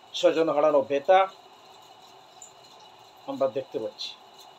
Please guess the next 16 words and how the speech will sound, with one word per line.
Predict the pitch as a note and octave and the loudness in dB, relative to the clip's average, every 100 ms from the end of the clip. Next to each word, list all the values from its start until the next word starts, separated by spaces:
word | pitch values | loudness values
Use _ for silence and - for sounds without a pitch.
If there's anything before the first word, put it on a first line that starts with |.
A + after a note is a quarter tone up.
| - - - - - - - - - - - - - - - - - - - - - - - - - | -20 -20 -20 -20 -20 -20 -20 -20 -20 -20 -20 -20 -20 -20 -20 -20 -20 -20 -20 -20 -20 -20 -20 -20 0
আমরা | G#3 C4 B3+ A#3+ | 4 6 6 4
আর | C4 | 2
কিছু | B3+ - D4 | -6 -8 0
না | C4+ C4 | 2 4
পারি, | A3 D3 - - - - - - - - | 2 0 -6 -20 -20 -20 -20 -20 -20 -10
কমসে | D3+ D3+ E3 | -10 -8 -10
কম | D3+ B2+ - - - - - - | -10 -10 -18 -20 -20 -20 -20 -6
তাদের | D3 D3+ D3+ | -2 0 0
জন্য | D#3+ D3 C3+ B2+ - - - - - - - - | -2 -2 -4 -6 -16 -20 -20 -20 -20 -20 -20 -8
আমাদের | C#3 D3 C#3+ D3+ | -2 -2 -2 -4
কর্তব্য | D#3+ G#3 F3 E3 | -4 -4 -2 -4
হচ্ছে | D#3+ D#3+ - - - - - - C3 | -4 -10 -14 -18 -20 -20 -20 -8 -4
আমরা | C3+ B2 | -2 -2
দোয়া | B2+ C#3 C3+ - | -2 0 0 -4
করা। | G#2 - - - - - - - - - - - - - - - | -12 -18 -20 -20 -20 -20 -20 -20 -20 -20 -20 -20 -20 -20 -20 -6
মহান | E3 F3+ | -2 2